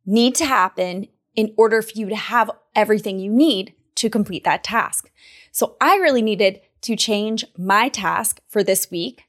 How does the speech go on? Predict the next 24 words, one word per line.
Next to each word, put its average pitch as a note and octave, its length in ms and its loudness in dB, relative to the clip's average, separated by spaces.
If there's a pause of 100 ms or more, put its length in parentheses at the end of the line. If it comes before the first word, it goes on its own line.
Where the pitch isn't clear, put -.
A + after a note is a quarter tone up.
to A3 120 -2
not G#3 360 2
renew A#3 560 2
my G#3+ 140 -2
P G3+ 200 -8
T F#3 160 -4
licenses. D4 760 -2 (480)
I B3+ 140 2
needed D#4+ 420 0 (180)
to C4+ 120 -4
change G3 360 -4
it G3 220 -2 (180)
to F#3 400 0 (160)
find C#4 560 2
a - 60 -2
C B3 220 -2
E A3+ 240 2 (340)
U A3+ 240 -2
course F3+ 440 0 (120)
to A#3 160 -6
co-, A3+ 140 -10 (160)
fill B3 520 2
my A3+ 140 2
final G3+ 580 -2